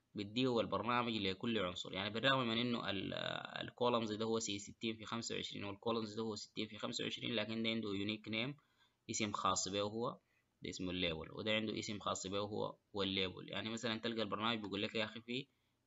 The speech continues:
في ايرورز في ال-، المقطع الليبل بتاعه كده مع المقطع الليبل بتاعه كده". فمثلا ده تختارهم طوالي بتجي من القائمة بتاعت، آه، select. خلاص، تجي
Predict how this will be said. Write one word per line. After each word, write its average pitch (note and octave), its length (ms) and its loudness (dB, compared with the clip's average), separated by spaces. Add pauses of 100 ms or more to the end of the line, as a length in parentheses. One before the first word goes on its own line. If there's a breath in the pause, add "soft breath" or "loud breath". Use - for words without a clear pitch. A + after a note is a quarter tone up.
(140)
في - 200 -2
ايرورز C3+ 560 4
في A2 340 0 (440)
ال-، F2 520 0
المقطع G#2+ 420 2
الليبل G#2+ 360 4
بتاعه G#2 380 0
كده A2+ 220 -2
مع G2 120 2
المقطع G2 380 -2
الليبل F#2 380 0
بتاعه F2 380 -6
كده". - 100 -20 (640 soft breath)
فمثلا A#2+ 380 2
ده C3+ 140 8
تختارهم C#3+ 640 6
طوالي A2+ 460 6
بتجي G#2+ 260 -2
من G2+ 120 -2
القائمة A2 280 0
بتاعت، F2+ 360 0 (300)
آه، F2 460 -4
select. G#2 600 -2 (1500)
خلاص، G#2+ 440 0
تجي A#2 460 0